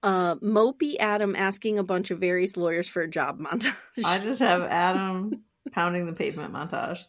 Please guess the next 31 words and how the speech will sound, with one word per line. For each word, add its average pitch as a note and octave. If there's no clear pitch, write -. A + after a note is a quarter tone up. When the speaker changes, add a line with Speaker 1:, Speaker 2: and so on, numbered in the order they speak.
Speaker 2:
through D#3+
Vaseline E3+
lenses D#3+
and D#3
overly B3+
<laughs> -
dramatic F3+
shr-, G#3
shrugging F3
gestures. -
<laughs> -
Like, G#3+
eh, F4
sorry. A#3+
Can't G#3+
help A3+
you A3
out. B3+
<laughs> B3
Like, D4
what C4
is D#4+
that? A#3+
There's C4
a D4+
new C4
director F#3
on D3+
this, E3+
Maury F3+
Dexter. E3